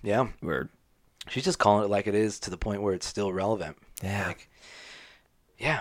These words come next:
Speaker 1: you still see little girls and boys acting very exclusive to what we see their gender as.
Speaker 2: Yep.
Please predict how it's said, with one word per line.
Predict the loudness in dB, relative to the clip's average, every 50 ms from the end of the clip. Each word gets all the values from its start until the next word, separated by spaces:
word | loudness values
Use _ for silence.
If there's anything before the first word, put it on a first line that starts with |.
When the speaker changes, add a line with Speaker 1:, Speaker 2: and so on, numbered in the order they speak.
| -4 -6
Speaker 1:
you | -8
still | -8 -6 -2 -2 -2 -2
see | 0 -4 -6 -6 -6 -8 -12 -16 -20 -20 _ _ -20 -20 -20 _ _ _ _ _ _ _ _ _ _ _ -16 -16 -16 -16
little | -6 -4 -2 -2 -2 -4 -4 -8 _ _ _ _ _ _ _ _ _ _ _ -2
girls | 0 2 2 4 2 2 0 -2
and | -6 -4
boys | 0 0 2 2 0 -2 -4
acting | -6 -4 -6 -6 -4 -4 -6 -6 -4
very | -2 0 4 6 6 6 6 4 2 -2
exclusive | -6 -6 -8 -4 -2 -2 -2 -2 -4 -10 -10 -8
to | -8 -8
what | -8 -4 -2 -2 -2 -2
we | -6 -8 -10 -8
see | -8 -8 -8 -6 -6 -6
their | -4 -6 -6
gender | -4 -4 -4 -4 -4 -4 -4
as. | -6 -6 -8 -10 -12 -16 -14 -6
Speaker 2:
Yep. | -2 -2 -2 -2